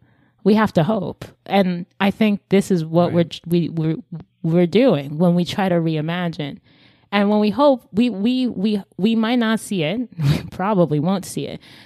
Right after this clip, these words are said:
Speaker 1: But maybe the
Speaker 2: Mm.
Speaker 1: idea is choosing how we evolve as people. You know,
Speaker 2: Mm.
Speaker 1: maybe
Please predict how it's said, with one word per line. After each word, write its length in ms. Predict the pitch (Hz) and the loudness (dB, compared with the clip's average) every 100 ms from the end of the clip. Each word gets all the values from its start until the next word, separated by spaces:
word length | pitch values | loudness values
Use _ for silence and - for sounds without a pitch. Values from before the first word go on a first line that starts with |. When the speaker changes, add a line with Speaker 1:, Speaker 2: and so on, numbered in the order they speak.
| - | -6
Speaker 1:
But 180 | - 240 | 0 0
maybe 420 | 202 233 320 359 330 | 2 2 2 0 -2
the 160 | 294 | 0
Speaker 2:
Mm. 160 | 254 233 | 0 0
Speaker 1:
idea 400 | 208 214 226 214 | -2 -2 0 0
is 600 | - 165 165 156 160 165 _ _ _ _ _ _ - | 0 0 0 0 -2 -6 _ _ _ _ _ _ -12
choosing 600 | - - 269 269 214 185 | -2 4 4 4 2 -2
how 200 | 180 180 | -2 0
we 160 | 180 175 | 2 2
evolve 480 | 156 156 151 139 151 | 0 0 -2 -2 -6
as 200 | - - | -8 -8
people. 480 | - - - - - _ _ _ _ _ _ _ _ | -8 -10 -8 -12 -12 _ _ _ _ _ _ _ _
You 140 | - 185 | -4 -2
know, 300 | 165 156 160 | 0 -2 -2
Speaker 2:
Mm. 360 | 123 120 117 117 | -4 -8 -8 -2
Speaker 1:
maybe 680 | 202 247 226 226 220 208 | 0 2 0 -2 -2 -6